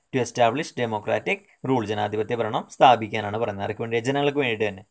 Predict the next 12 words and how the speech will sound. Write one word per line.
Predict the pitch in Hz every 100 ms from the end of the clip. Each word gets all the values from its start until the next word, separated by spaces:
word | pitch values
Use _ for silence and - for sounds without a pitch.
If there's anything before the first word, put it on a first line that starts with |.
| _
പിന്നെ | 160 180
സോഷ്യലിസം | 180 156 139 131 104
ആണ്. | 98 - _ _ - - _ 156
മൂലധനത്തെ, | 185 196 170 135 117 123
അല്ലേ, | 170 147 -
എന്താ | 123
മൂലധനം? | 139 135 143 151 -
ക്യാപിറ്റലാണ് | 160 160 160 156 127 98 - _ -
നിയന്ത്രിക്കുകയും | 131 131 127 110 110 104 101 - _ 120
ഭൂമി | 135 151 160
തുല്യമായി | 143 123 151 135 127 139
വിതരണം | 110 113 123 185